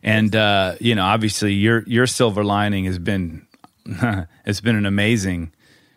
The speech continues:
amazing to watch it all go down. I mean, I remember when it, when you, when it was first happening, when you started D J ing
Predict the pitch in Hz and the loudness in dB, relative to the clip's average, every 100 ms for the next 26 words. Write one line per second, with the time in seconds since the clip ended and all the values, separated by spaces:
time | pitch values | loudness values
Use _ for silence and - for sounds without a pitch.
0 | - 123 123 127 147 127 104 101 101 110 | -8 -2 2 2 2 0 -2 0 2 0
1 | - 104 92 95 95 92 87 98 127 110 | -2 -2 -2 -2 -2 -4 -2 -2 0 0
2 | 92 95 107 110 104 113 127 113 113 107 | -2 -2 -2 0 0 2 2 0 0 -2
3 | 104 101 - - 101 98 101 120 117 101 | -2 -4 -8 -8 -4 -2 0 2 2 -2
4 | - _ - 113 107 107 90 - 120 95 | -8 _ -10 -6 -2 -2 -2 -4 -6 -8
5 | - 110 123 - 101 90 82 85 - - | -4 -2 -2 -4 -6 -4 -6 -10 -18 -20
6 | - - - 104 104 110 - 110 95 87 | -20 -20 -8 -4 0 0 -2 -6 -4 -2
7 | 120 107 101 95 90 87 87 | -2 0 -2 -2 -4 -6 -8